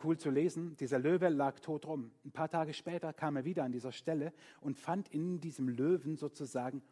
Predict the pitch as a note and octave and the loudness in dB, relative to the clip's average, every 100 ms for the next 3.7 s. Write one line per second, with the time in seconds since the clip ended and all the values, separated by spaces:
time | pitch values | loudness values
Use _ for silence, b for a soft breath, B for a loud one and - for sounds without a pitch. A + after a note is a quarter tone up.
0 | b - E3 D3+ A2+ - C#3 - D3+ D#3 | b -8 -4 -2 -4 -8 -12 -8 -6 -6
1 | - C#3 A2+ G2 b b - - - A#2 | -8 -12 -10 -16 b b -12 -10 -6 -6
2 | D3 D#3+ D#3+ b b b _ A#2 A2 B2 | -4 -8 -8 b b b _ -10 -6 -4
3 | A#2+ A2 - D3+ - - | -4 -8 -12 -10 -10 -18